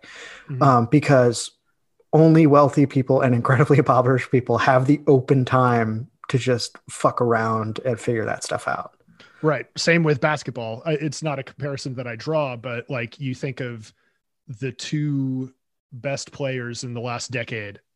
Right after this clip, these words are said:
Speaker 1: LeBron James, who came from shit all in Akron, Ohio, and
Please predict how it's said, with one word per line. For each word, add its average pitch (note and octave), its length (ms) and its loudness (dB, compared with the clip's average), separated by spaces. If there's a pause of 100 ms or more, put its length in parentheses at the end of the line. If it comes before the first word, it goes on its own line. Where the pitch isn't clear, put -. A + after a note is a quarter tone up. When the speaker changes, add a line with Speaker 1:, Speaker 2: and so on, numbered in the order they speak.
(180)
Speaker 1:
LeBron C3+ 440 -4
James, A#2+ 500 -8
who A#2 140 -8
came A#2+ 260 -10
from A#2 220 -12
shit C3+ 360 -6
all A2+ 400 -6
in A2+ 440 -12
Akron, B2 300 -8
Ohio, A#2 640 -4 (460)
and B2 420 -12